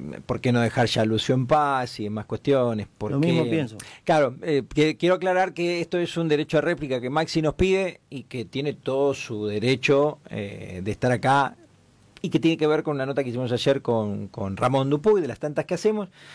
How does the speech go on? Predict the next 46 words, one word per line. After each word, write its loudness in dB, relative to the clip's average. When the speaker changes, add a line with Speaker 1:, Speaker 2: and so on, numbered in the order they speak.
Speaker 1:
y -12
que 0
fue -2
solo 2
una 2
partecita, -2
pero, -6
mm, -14
que -6
al -4
preguntar -2
por -2
esta 0
cuestión 0
familiar, 2
bueno, 0
hubo -2
términos -2
que -4
a 2
vos, 0
eh, 0
realmente 2
te 0
Speaker 2:
Me 4
molestaron, 2
Speaker 1:
dolieron, 0
a -4
Speaker 2:
me -6
Speaker 1:
tu -6
Speaker 2:
molestaron. -4
Speaker 1:
hermana 0
también, -2
y -6
por -2
primera 2
vez 2
en -2
todo -2
este 0
tiempo 0
decidiste 0
hablar 2
mediáticamente 0
o -8
públicamente. 0